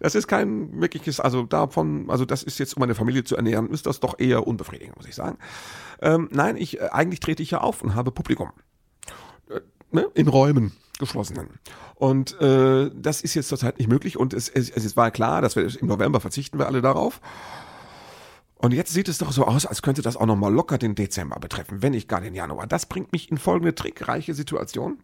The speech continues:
Nee, nicht trickreich, ver-, tr-, tr-, tr-, tricky, also verzwickte, das meine ich eher, verzwackte Situation. Ich hätte eigentlich am fünften Dezember Premiere mit dem Jahresrückblick,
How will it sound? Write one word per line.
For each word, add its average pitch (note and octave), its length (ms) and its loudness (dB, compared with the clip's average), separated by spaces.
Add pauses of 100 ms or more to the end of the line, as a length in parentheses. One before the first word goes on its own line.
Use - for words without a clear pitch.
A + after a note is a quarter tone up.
(100)
Nee, G2 200 -2
nicht - 260 -4
trickreich, - 480 -8
ver-, - 320 2 (140)
tr-, - 140 -10 (240)
tr-, - 200 -20
tr-, D3 240 -16
tricky, - 460 2
also B2 140 2
verzwickte, D#3 880 0 (480)
das F#2+ 160 -8
meine E2+ 160 -4
ich - 120 -10
eher, - 180 -10 (240)
verzwackte - 880 0
Situation. C3+ 600 -2 (340)
Ich A2 140 -2
hätte D3 160 4
eigentlich B2 220 2
am G#2+ 100 2
fünften A#2+ 540 -2
Dezember G#2+ 400 0
Premiere A2 400 -4
mit G#2 140 -4
dem G2 120 -4 (100)
Jahresrückblick, G#2+ 800 -2